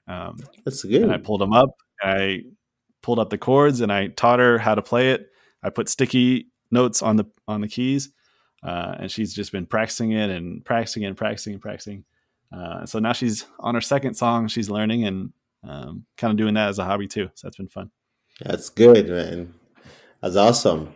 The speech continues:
Speaker 2: And it's just good, you know, you just, you just, you know, you just, you just open the door for someone to come in and just make her feel comfortable and just say, "Hey, you know,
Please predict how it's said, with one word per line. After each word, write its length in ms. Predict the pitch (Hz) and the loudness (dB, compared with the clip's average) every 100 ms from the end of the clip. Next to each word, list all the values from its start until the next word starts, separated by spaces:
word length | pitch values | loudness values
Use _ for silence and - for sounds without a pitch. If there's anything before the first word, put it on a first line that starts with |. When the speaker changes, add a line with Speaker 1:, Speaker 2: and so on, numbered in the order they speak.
| - | -6
Speaker 2:
And 120 | 98 120 | 4 6
it's 100 | 135 | 8
just 220 | 185 123 | 6 8
good, 200 | 156 156 | 12 12
you 160 | 131 127 | 12 12
know, 80 | |
you 120 | 123 123 | 10 8
just, 140 | 127 | 6
you 80 | 117 | 4
just, 240 | 120 - | 2 4
you 100 | 120 | 4
know, 200 | 110 110 | 4 6
you 100 | 113 | 6
just, 300 | 113 131 - | 4 2 0
you 240 | 98 95 - - - | -4 -6 -10 -20 -10
just 140 | 110 - | -8 4
open 260 | 135 123 135 | 6 8 8
the 80 | 110 | 8
door 260 | 104 120 | 10 10
for 180 | 120 104 | 10 4
someone 400 | 104 120 113 110 | 4 4 6 4
to 80 | 104 | 0
come 360 | - 120 113 107 | 2 4 6 6
in 100 | 95 | 4
and 100 | 92 | 2
just 220 | 101 - | 0 2
make 180 | 104 104 | 0 4
her 100 | 101 | 2
feel 240 | 101 101 | 4 0
comfortable 720 | - 107 104 104 101 98 98 | 2 0 2 2 4 4 4
and 120 | 82 85 | 2 0
just 160 | 92 | -2
say, 120 | 90 | -2
"Hey, 220 | 92 117 98 | 4 6 6
you 180 | 87 92 | 4 0
know, 400 | 95 101 104 | 2 0 -2